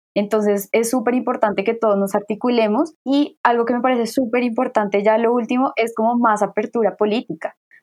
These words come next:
Por ejemplo, con el partido de las farc, con los otros partidos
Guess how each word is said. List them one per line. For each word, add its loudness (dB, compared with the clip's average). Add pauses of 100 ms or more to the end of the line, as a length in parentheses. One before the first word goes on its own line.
Por 2
ejemplo, 0
con -2
el -4
partido 0
de 2
las -2
farc, 2 (140)
con -2
los 0
otros -4
partidos 0